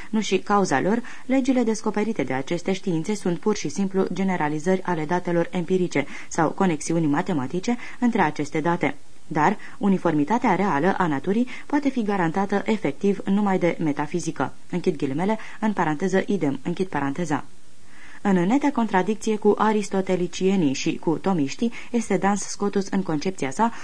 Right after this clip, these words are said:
privind raporturile dintre intelect și voință.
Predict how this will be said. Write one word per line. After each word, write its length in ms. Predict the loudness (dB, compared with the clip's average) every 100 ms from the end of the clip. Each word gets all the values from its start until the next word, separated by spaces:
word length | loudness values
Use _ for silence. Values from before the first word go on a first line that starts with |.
| -6
privind 340 | 0 2 4 4
raporturile 640 | 4 0 0 0 0 2
dintre 340 | 2 2 2
intelect 480 | 2 0 0 -2 -4
și 220 | -6 -4
voință. 460 | 0 0 0 -2